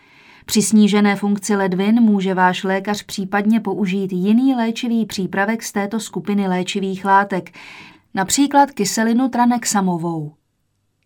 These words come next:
Děti. Nejsou k dispozici dostatečné zkušenosti s použitím u dětí. Starší osoby. Nejsou k dispozici dostatečné zkušenosti s použitím u starších osob.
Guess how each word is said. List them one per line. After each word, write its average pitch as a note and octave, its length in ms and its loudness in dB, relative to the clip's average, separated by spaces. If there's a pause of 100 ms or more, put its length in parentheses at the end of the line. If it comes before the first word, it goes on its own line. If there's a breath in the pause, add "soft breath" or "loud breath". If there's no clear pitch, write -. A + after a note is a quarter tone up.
(140)
Děti. F#3+ 500 -4 (720 loud breath)
Nejsou C4 380 4
k A#3+ 60 -2
dispozici C4+ 560 0
dostatečné A#3+ 640 -2
zkušenosti A3 640 -2
s - 80 -6
použitím G#3+ 760 0
u A3+ 80 -2
dětí. F3 580 -4 (800)
Starší A#3+ 640 0
osoby. F3 500 -4 (720 loud breath)
Nejsou C4+ 380 4
k A#3 60 0
dispozici B3+ 580 -2
dostatečné A3+ 640 -2
zkušenosti G3+ 640 -4
s - 80 -6
použitím A#3 680 -2
u F3+ 60 -8
starších G#3 680 -6
osob. F#3 460 -6